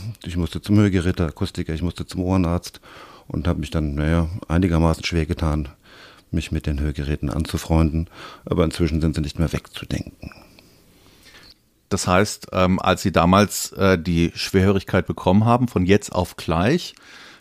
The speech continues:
Speaker 2: wie war der, wie war der Eindruck oder wie, wie haben Sie das für sich selber wahrgenommen?
Speaker 1: Ja, es hat sich angekündigt. Es gab einige Hörstürze auf der rechten Seite. Das linke Ohr, wie gesagt, immer schon sehr schlecht, wohl seit Geburt an. Das kann man nicht mehr genau nachvollziehen.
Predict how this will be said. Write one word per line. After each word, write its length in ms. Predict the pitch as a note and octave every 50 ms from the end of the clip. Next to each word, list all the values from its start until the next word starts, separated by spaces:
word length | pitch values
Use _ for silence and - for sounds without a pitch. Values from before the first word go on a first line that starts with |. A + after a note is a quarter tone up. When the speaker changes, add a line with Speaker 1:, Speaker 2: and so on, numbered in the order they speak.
| _ -
Speaker 2:
wie 400 | - G2+ G2+ - - A2 A2 G2
war 200 | G2+ F#2 G2+ G2+
der, 220 | A2 A2 G#2 -
wie 200 | - G#2+ G2 G2+
war 140 | F#2+ G2+ G2
der 180 | G#2 G2+ - -
Eindruck 380 | E2 F#2 A#2+ - - C#3+ -
oder 220 | - F#2 F#2 E2 -
wie, 180 | F#2+ F#2 F2
wie 120 | G2 G2 F#2
haben 180 | G2 G2+ G2
Sie 100 | F2+ G#2
das 160 | F#2 F#2+ - -
für 160 | - G#2 F2
sich 160 | F2 F2+ -
selber 320 | - F2+ F2+ F2+ F#2 D#2+
wahrgenommen? 640 | D#2+ E2 D#2 F2 F#2+ A2+ A2+ B2 B2 C3+ C#3+ D3+ C#3 - - - _ _ _ _ _ _ _ _ _ _ _ _ _ _ _ _ _ -
Speaker 1:
Ja, 380 | - F2 F2 F#2 G2 G2 F#2+
es 140 | G2 - G2
hat 100 | G2 -
sich 180 | - F2+ - -
angekündigt. 460 | - - - - - - - - -
Es 140 | D#2+ - -
gab 180 | F#2 E2+ -
einige 260 | D#2+ E2+ E2+ D2+ E2
Hörstürze 540 | D#2+ E2+ F2 E2+ - - F2 D#2+ - - E2
auf 100 | D2+ -
der 140 | - E2 -
rechten 220 | E2+ - - F#2+
Seite. 240 | E2 F2+ F2 - D#2+
Das 120 | E2+ D2+ E2
linke 220 | G#2 G2+ F#2+ G2
Ohr, 200 | F2+ F2+ F#2 F2
wie 60 | F2
gesagt, 320 | D#2+ F2+ E2 F#2 F2 E2+ -
immer 200 | G2+ G#2 G2+ F2+
schon 180 | - F#2 E2
sehr 180 | D2+ E2 E2 D#2
schlecht, 560 | - - E2 F#2 G#2 G#2 - - - - -
wohl 220 | D2+ E2+ F2+ E2
seit 220 | D2+ D#2+ D#2 - -
Geburt 360 | E2 C#2+ - F2+ G#2+ - -
an. 140 | A#2 A2+ G2
Das 180 | E2+ D#2+ -
kann 140 | - F#2+ F2
man 120 | E2+ E2+ D#2+
nicht 100 | D#2+ D#2
mehr 100 | E2+ D2+
genau 280 | E2 D#2+ D2+ D2+ D2+
nachvollziehen. 680 | D#2 E2 E2+ - - F2 E2 - - F2 F2 F2 D#2+